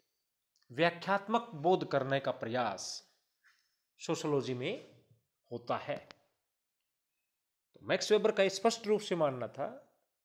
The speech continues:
कि समाजशास्त्र वह विज्ञान है जिसके अंतर्गत सामाजिक क्रियाओं का निर्वचनात्मक बोध करने का प्रयास किया जाता है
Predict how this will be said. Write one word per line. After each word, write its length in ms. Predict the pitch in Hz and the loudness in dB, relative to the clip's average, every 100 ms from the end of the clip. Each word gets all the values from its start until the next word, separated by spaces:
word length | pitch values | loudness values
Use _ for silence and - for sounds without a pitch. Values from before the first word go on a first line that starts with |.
| _ _ _ _ _ _ _ - | _ _ _ _ _ _ _ -12
कि 60 | |
समाजशास्त्र 840 | 131 156 185 202 202 156 - - 127 - | -8 0 0 0 0 -2 -2 -6 -8 -10
वह 240 | 113 117 202 | -12 0 2
विज्ञान 460 | 190 131 139 131 107 | 2 4 4 4 0
है 240 | 117 170 156 | -2 -4 -2
जिसके 320 | 143 - 170 | -6 -4 -2
अंतर्गत 600 | 139 131 131 143 185 - - _ _ _ _ _ _ _ _ _ _ _ _ _ - | -2 0 0 0 -2 -4 -20 _ _ _ _ _ _ _ _ _ _ _ _ _ -8
सामाजिक 580 | 139 160 208 202 226 165 | 0 4 4 4 -2 -2
क्रियाओं 420 | - 151 151 156 143 | -2 0 2 0 0
का 220 | - 151 | 0 0
निर्वचनात्मक 920 | 135 160 214 220 202 208 202 202 196 143 | 0 4 4 4 4 2 2 -4 -4 -6
बोध 360 | 127 175 131 117 - - | 2 2 2 -6 -8 -6
करने 280 | 131 139 135 | -4 -4 -4
का 160 | 127 - | -4 -6
प्रयास 680 | - 117 120 165 - - _ | -6 -4 -2 -2 -4 -12 _
किया 220 | 127 127 123 | -4 -2 -2
जाता 380 | 110 95 - 98 | -6 -10 -12 -12
है 180 | - | -12